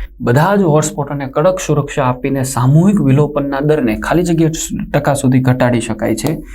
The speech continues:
ચોપડીનો ડાયરેક્ટ ક્વેશ્ચન, ત્રીસ ટકા સુધી આપણે ઘટાડ્યું છે. સેવન્ટી. બધા જ જૈવ વિવિધતાવાળા હોટસ્પોટને એક સાથે ભેગા કરીએ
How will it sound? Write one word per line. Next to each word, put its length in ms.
ચોપડીનો 380
ડાયરેક્ટ 360
ક્વેશ્ચન, 340
ત્રીસ 320
ટકા 180
સુધી 280
આપણે 360
ઘટાડ્યું 540
છે. 460
સેવન્ટી. 360
બધા 680
જ 120
જૈવ 500
વિવિધતાવાળા 720
હોટસ્પોટને 640
એક 420
સાથે 300
ભેગા 300
કરીએ 520